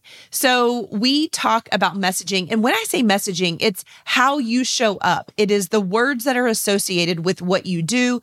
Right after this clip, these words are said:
who you are, what your mission, vision, and values are. That's what messaging is.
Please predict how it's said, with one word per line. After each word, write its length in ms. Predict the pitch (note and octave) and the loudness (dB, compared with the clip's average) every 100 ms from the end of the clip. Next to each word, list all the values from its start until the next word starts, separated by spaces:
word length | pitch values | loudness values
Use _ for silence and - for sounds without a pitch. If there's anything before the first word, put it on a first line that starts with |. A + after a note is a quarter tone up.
| - _ | -8 _
who 100 | A3 | 0
you 260 | G3 F#3+ - | 2 2 2
are, 380 | A3+ A3+ A3+ A3 _ - | 2 2 0 -4 _ -6
what 180 | G#3 | -2
your 100 | A3 | -2
mission, 400 | F#3+ G#3 - A3 | 0 0 0 -2
vision, 280 | F3+ F#3+ F#3 | 0 -2 -2
and 160 | D#3+ E3+ | -2 0
values 500 | F#3 A3 A#3 A#3 B3 | 2 2 0 -2 0
are. 320 | A#3 A3+ A#3 - - - _ | 0 0 -4 -12 -20 -20 _
That's 300 | A3+ C#4+ - | -2 0 0
what 140 | F4+ A3+ | -2 0
messaging 720 | G3+ F#3+ G3+ F#3+ F3 F3 - | 0 0 -2 -4 -2 -2 -2
is. 420 | A#3+ G#3 - - | 0 0 -2 -10